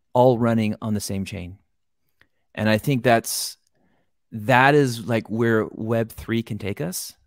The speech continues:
Like, this whole idea that a business model and the data and the app, everything is together on chain and it's available for as long as that blockchain's available. Um, that, that be, that be, that starts to become something very interesting. And for, like, for what we're doing at Accord,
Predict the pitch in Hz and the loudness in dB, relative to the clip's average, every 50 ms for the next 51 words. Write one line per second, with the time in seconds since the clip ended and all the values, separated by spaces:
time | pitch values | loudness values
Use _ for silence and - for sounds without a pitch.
0 | _ - - 107 104 101 110 110 - - 120 117 117 113 104 104 104 110 117 110 | _ -10 -8 -8 -8 -6 -8 -10 -6 -2 0 0 2 0 0 -2 -2 -2 -2 -2
1 | 107 107 101 - - - - 110 98 117 107 - 120 117 - 123 123 120 123 120 | -2 -2 -4 -4 -6 -12 -14 -8 -6 -6 -4 -4 -6 -8 -6 -4 -2 -2 0 0
2 | 123 123 120 123 113 - 107 104 101 95 107 110 110 110 113 110 104 98 - - | 0 0 0 -2 -2 -4 -4 -6 -6 -4 -2 -2 -2 -2 -2 -4 -6 -6 -8 -6
3 | 104 107 107 - - 117 113 117 110 - 117 113 110 107 - 110 - - - 110 | -6 -6 -6 -4 -4 -4 -4 -4 -4 -4 -4 -4 -4 -4 -6 -10 -12 -10 -10 -8
4 | - 107 107 107 101 - - 104 104 101 - - 107 107 110 123 135 113 - 110 | -6 -6 -4 -4 -4 -6 -6 -6 -6 -6 -6 -8 -8 -6 -6 -6 -8 -8 -8 -8
5 | 110 104 - _ _ - 117 107 - 120 104 113 110 110 110 107 98 104 104 104 | -8 -8 -10 _ _ -10 -8 -8 -8 -8 -6 -4 -4 -2 -2 -4 -4 -4 -4 -4
6 | 101 104 - _ _ _ _ _ _ _ _ - - 98 101 104 101 104 101 104 | -4 -6 -10 _ _ _ _ _ _ _ _ -8 -4 -2 -2 -2 -2 -4 -2 0
7 | 107 120 120 117 104 107 110 98 85 104 101 104 - - 107 107 104 104 95 107 | 0 2 2 0 0 0 -2 -2 0 0 0 0 0 -4 -6 -6 -6 -4 -4 -4
8 | 104 107 117 131 147 170 175 170 _ _ _ _ _ _ _ _ _ _ _ _ | -2 -2 -2 -2 -4 -4 -6 -8 _ _ _ _ _ _ _ _ _ _ _ _
9 | _ _ _ _ _ _ _ _ _ - - 127 127 120 117 117 110 - - 67 | _ _ _ _ _ _ _ _ _ -2 0 2 4 4 4 2 0 -2 -6 -8
10 | 90 104 117 139 147 147 - 104 151 180 180 214 220 - - 160 170 175 165 175 | -4 -2 0 0 0 2 2 2 2 2 2 0 -4 -4 -2 -2 -2 -2 -2 -4
11 | 175 - _ - 156 156 160 - - - 180 165 - - 147 135 - 143 127 120 | -8 -8 _ -2 0 0 0 -2 0 0 2 2 2 0 -4 -2 0 0 0 0
12 | 127 110 117 107 101 113 107 107 104 101 - - - 107 104 107 107 107 107 - | -2 -2 -2 -2 0 0 2 2 0 -2 -6 -8 -6 -4 -2 -2 -2 -4 -6 -6
13 | - 123 120 104 113 120 - - _ - - 131 117 120 - - - 135 113 - | -2 0 0 2 2 0 -2 -6 _ -4 -2 0 0 0 -2 -2 -2 -2 2 4
14 | 135 165 160 147 143 131 120 107 101 101 - - - 190 175 143 127 117 - | 4 4 4 4 2 2 4 2 2 0 -2 -4 -4 -2 0 0 -2 -4 -8